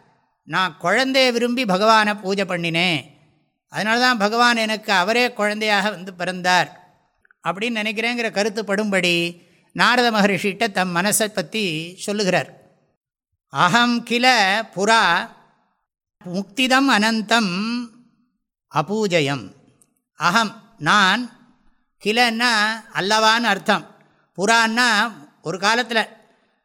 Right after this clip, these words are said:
முன்னொரு காலத்துல, புரா முக்திதம் அனந்தம், மோட்சத்தை கொடுக்கக்கூடிய அனந்தனை மகாவிஷ்ணுவை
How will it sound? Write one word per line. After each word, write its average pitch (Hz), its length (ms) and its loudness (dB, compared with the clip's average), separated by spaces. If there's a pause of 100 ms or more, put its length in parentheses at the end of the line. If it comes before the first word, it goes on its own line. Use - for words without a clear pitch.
(260)
முன்னொரு 202 320 -2
காலத்துல, 226 760 0 (880)
புரா 208 480 0 (1000)
முக்திதம் 269 640 -2
அனந்தம், 202 540 -2 (760)
மோட்சத்தை 262 540 0
கொடுக்கக்கூடிய 240 1080 0 (140)
அனந்தனை 214 560 0
மகாவிஷ்ணுவை 196 920 0